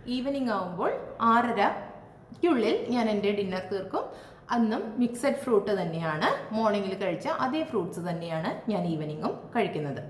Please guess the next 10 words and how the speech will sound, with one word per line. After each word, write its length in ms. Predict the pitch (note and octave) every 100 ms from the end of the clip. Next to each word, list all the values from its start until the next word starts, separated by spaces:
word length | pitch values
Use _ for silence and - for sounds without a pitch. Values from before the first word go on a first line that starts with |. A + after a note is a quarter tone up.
| - - - - - - - - - - - - - -
അടുത്തത് 380 | A#3+ A#3 G#3 A3+ G4+ A3+
വെനസ്ഡേയിലത്തെ 760 | G#3+ G#3+ G#3+ G#3 A#3 A#3 - C4 - - - A#3 G3+
ഡയറ്റാണ്. 760 | G3 F#3 F3+ F3 D3 B3+ - G#3+
എങ്ങനെയാണ് 480 | A3 A#3 G#3+ F3 G3+
അന്നത്തെ 360 | B3 G#3 G3+
ദിവസത്തെ 640 | G3 F3+ E3 - A3+ G#4+ -
ഫുഡ് 280 | F#3+ F3+
കഴിക്കുന്നത് 420 | F#3 F3 F3 E3+ F3
എന്ന് 140 | F3 D#3+
പറയാം. 240 | D#3+ F#4+